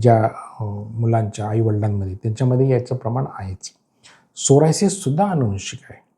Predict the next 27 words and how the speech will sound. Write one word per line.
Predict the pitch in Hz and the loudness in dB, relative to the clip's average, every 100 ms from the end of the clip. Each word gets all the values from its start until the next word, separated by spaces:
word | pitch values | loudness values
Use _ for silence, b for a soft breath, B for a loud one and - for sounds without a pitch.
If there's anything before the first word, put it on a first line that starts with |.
| _ _ _ _ _ - | _ _ _ _ _ -4
पण | |
सोरायसिस | 135 139 135 143 185 170 | 2 6 6 4 0 2
हा | 151 | 2
जरी | 151 170 | 4 2
अनुवंशिक | 143 123 127 123 160 151 | 2 2 2 0 -2 -2
असला | 123 - 107 123 139 | -4 -4 -6 -4 -2
तरी | 151 | -2
त्याला | 151 151 | 0 0
काही | 151 175 | 2 0
ट्रिगर | 180 143 135 165 | 2 2 4 4
फॅक्टरची | 170 135 - 117 - 117 | 2 -4 -6 -8 -4 -2
गरज | 110 104 98 | -2 -4 -4
असते | 92 - 123 123 _ b b b b | -8 -12 -16 -18 _ b b b b
आणि | 139 156 | 4 6
ज्यावेळेला | 131 127 151 180 | 6 6 6 6
हे | 190 156 | 4 2
ट्रिगर | 196 160 127 131 | 0 4 4 4
फॅक्टर्स | - 110 _ 104 110 | 0 -8 _ -8 -4
आहे | 113 | -4
ताणतणाव | - 117 113 113 107 104 104 101 | -2 -2 -2 -2 -4 -4 -6 -6
किंवा | 113 104 | -4 -4
आहारामधल्या | 107 107 104 104 104 | -2 -2 -2 -4 -4
काही | 110 | -4
बदली, | 107 104 - 110 101 b b b b b | -4 -6 -8 -10 -10 b b b b b
बदल, | - 101 104 107 123 | 0 2 2 0 0
लाईफस्टाईल | 123 123 120 - 104 104 | 4 6 4 -2 -2 -2
डिसीजेस | 101 - 92 95 95 - | -6 -10 -10 -10 -10 -10